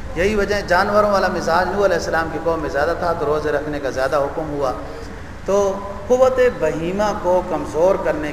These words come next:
کے لیے مسلسل روزے رکھنے سے فائدہ ہوتا ہے۔ چنانچہ، آ، حدیث میں آتا ہے کہ جس شخص کے ذمہ استطاعت ہے، جس کے پاس استطاعت ہے، وہ، آ، بالغ ہے، آ، تو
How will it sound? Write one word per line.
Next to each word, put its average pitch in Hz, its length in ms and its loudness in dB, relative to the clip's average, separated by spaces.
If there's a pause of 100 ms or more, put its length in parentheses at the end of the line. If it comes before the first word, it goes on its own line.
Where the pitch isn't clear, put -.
کے 143 100 -4
لیے 127 320 -6 (320)
مسلسل 196 800 -2 (120)
روزے 160 300 0
رکھنے 156 340 -4
سے 180 160 -2 (100)
فائدہ 139 220 0
ہوتا 120 400 -2
ہے۔ 117 120 -4 (760)
چنانچہ، 180 340 0 (540)
آ، 143 240 2
حدیث 170 320 -2
میں 156 120 -2
آتا 143 260 0
ہے 165 160 0
کہ 151 200 -2 (360)
جس 156 280 -4
شخص 156 220 -2
کے 165 120 -4
ذمہ 151 300 -4
استطاعت 147 680 0
ہے، 147 160 0
جس 143 240 -4
کے 156 140 -2
پاس 147 260 2
استطاعت 147 580 -2
ہے، 139 200 2 (440)
وہ، 139 340 0 (340)
آ، 135 220 -2
بالغ 139 420 0
ہے، 139 240 0 (300)
آ، 120 160 -2
تو 147 60 -6